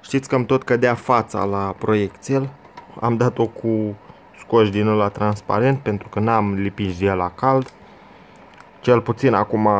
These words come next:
nu mai cade, pentru că dacă tot cădea, îmi putea să meargă casetofonul de la șocuri de alea. Testez și am prins și sursa de P C, tot cu scoci,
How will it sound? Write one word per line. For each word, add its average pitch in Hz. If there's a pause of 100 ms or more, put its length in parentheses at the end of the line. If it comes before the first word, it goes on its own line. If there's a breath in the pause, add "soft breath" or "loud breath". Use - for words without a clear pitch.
(320)
nu 107
mai 110
cade, 113 (440)
pentru 101
că 107
dacă 98
tot 110 (100)
cădea, 113 (540 loud breath)
îmi 110 (560)
putea 113
să -
meargă 113
casetofonul 107
de 95
la 92
șocuri 92
de 107
alea. 127 (720 loud breath)
Testez 113
și 120 (360)
am 104
prins 120
și 117
sursa 110
de 92
P -
C, 98 (520)
tot 110
cu 107
scoci, -